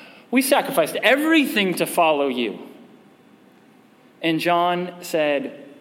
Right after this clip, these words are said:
"Hey guys, a person cannot receive even one thing unless it is given him from heaven."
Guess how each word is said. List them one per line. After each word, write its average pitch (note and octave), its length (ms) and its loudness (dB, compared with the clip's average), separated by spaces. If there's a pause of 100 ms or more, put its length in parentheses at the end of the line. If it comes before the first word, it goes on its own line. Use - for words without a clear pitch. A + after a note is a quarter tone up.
(540)
"Hey E3 120 -4
guys, C#3+ 400 0 (1500)
a D#3 140 -2
person G#3 560 -6
cannot F#3 460 -4
receive D3 560 -6
even C#3 720 -4
one F#3+ 360 -2
thing A#2 640 -6 (320)
unless C#3+ 580 -2
it D3 120 -4
is B2+ 180 -4
given E3 680 -6
him C3+ 580 -6
from A#2+ 580 -6
heaven." A#2 380 -10